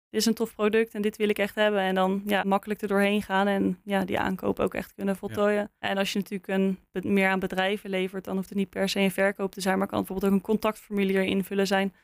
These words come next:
Speaker 2: Precies.
Speaker 1: Als, als einddoel, zeg maar. Maar dat, ook
Speaker 2: Ja.
Speaker 1: dat moet makkelijk, eh, te doen zijn.
Speaker 2: De gebruikerservaring moet waarschijnlijk gewoon goed zijn.
Speaker 1: Ja.
Speaker 2: Ja, en fijn. Ja, ik vond het echt heel erg leuk om dit gesprek met jou te voeren. Jij bent een digital native, zoals ik dat dan maar zeg. Jij kan je de tijd niet herinneren dat er geen internet was. Ik wel.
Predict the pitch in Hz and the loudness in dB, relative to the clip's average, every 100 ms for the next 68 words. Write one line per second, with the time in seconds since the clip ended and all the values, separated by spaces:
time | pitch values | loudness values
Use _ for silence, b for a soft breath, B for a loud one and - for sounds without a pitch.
0 | b _ - 196 196 202 - 196 190 190 | b _ -6 -2 0 -2 -2 0 2 2
1 | 190 190 185 196 202 202 202 196 208 208 | -2 -4 -8 -8 -8 -8 -8 -6 -2 -2
2 | 202 208 196 196 - 196 190 190 190 - | -2 -4 0 -2 0 -6 -4 -8 -10 -12
3 | _ 185 190 - 208 196 _ - 107 113 | _ -10 -10 -8 -14 -16 _ -12 -6 -4
4 | 110 101 104 - 95 95 95 98 - 95 | -6 -10 -12 -12 -12 -14 -16 -18 -20 -20
5 | - 95 101 _ 101 - 101 - 90 _ | -16 -16 -16 _ -20 -18 -18 -20 -20 _
6 | - - - _ 113 107 _ 101 - 101 | -6 -6 -8 _ -20 -20 _ -14 -10 -10
7 | 95 _ _ 104 - 127 151 127 - 120 | -12 _ _ -18 -12 -6 -4 -4 -6 -12
8 | - 90 117 156 104 113 123 117 113 - | -10 -2 0 0 -2 -4 -2 -2 -2 -8
9 | _ 110 107 104 _ 110 113 - - 110 | _ -6 -4 -6 _ -16 -14 -14 -18 -14
10 | 107 104 98 - - 120 127 151 - _ | -14 -12 -14 -14 -14 -12 -12 -14 -20 _
11 | _ _ - 123 123 117 107 131 131 113 | _ _ -4 -2 0 0 2 2 0 0
12 | 113 110 113 127 127 143 - 127 113 - | 0 2 2 2 0 -2 -2 -2 -4 -6
13 | - 117 117 110 104 123 123 120 110 120 | -6 -6 -2 -2 -2 -6 -8 -6 -4 0
14 | 110 104 - 117 113 120 113 113 104 104 | 0 -2 -4 -4 -2 -4 0 0 0 0
15 | 101 104 117 123 95 107 107 98 90 107 | -2 -2 -2 -2 -4 -4 -2 -4 -6 -12
16 | - _ 127 101 104 143 180 | -14 _ -10 -4 -2 -4 -8